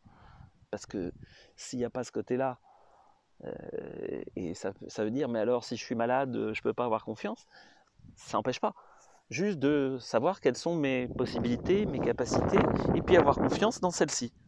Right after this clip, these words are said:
Ok, je sais que je peux pas aller trop loin. Ben non. Si effectivement, euh, je, j'ai un souci, euh, d'articulation, machin, et qui font que de toute façon, je sais que mon périmètre de marche, il est de cent mètres,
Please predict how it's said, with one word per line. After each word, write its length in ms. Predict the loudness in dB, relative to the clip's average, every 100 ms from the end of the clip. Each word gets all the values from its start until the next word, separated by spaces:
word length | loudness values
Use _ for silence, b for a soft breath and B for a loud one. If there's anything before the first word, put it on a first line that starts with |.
| 0
Ok, 220 | 0 4 2 0 b
je 120 | -10
sais 180 | -6 -6
que 40 |
je 40 | -4
peux 100 | 0
pas 120 | 2
aller 120 | 2
trop 160 | 2 0
loin. 240 | 0 -2 -8 B B
Ben 120 | -8 -6
non. 180 | -6 -10 B B B B
Si 240 | -10 0 0
effectivement, 720 | 0 -4 -2 0 2 2 2
euh, 640 | 2 4 4 2 2 0 -2 B B B B
je, 1120 | -6 0 2 4 4 4 2 2 2 2 2 0
j'ai 160 | 0
un 120 | 0 -2
souci, 420 | -4 -6 0 2
euh, 100 | 2
d'articulation, 800 | 0 -2 -8 0 0 0 -4 -2
machin, 300 | -4 -4 -4
et 120 | -4
qui 160 | -6 -10
font 240 | -6 -4
que 140 | -2
de 180 | -2 -2
toute 200 | -4 -4
façon, 320 | -2 -2 -4
je 100 | -4
sais 160 | -4 -4
que 100 | -4
mon 80 | -4
périmètre 360 | -2 0 -2
de 80 | -2
marche, 260 | 0 -2 -2
il 80 | -4
est 60 |
de 60 | -2
cent 140 | -2
mètres, 280 | 0 0 -4